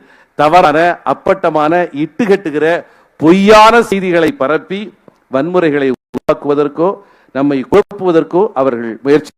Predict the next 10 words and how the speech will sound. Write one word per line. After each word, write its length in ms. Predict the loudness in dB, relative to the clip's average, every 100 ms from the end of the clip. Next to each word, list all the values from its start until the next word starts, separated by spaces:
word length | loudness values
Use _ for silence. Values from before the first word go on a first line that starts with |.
| _ _ _ _ _ _ _ _ -10
இன்று 180 | -4 -2
காலையிலே 480 | 2 4 6 6 4
தினமலர்களை 640 | 4 2 4 2 2 0 0
பார்த்தேன், 420 | 0 0 -4 -10 _ _ _ _ -2
ஒரு 140 | 0
கார்ட்டூன் 460 | 2 2 2 0 0
போட்டிருக்கிறார்கள். 600 | -2 -2 -2 -4 -4 -10 _ _ _ _ _ _ _ -4
அண்ணன் 320 | 2 4 4
திருமா 320 | 4 2 4 6
அவர்களும் 420 | 6 4 4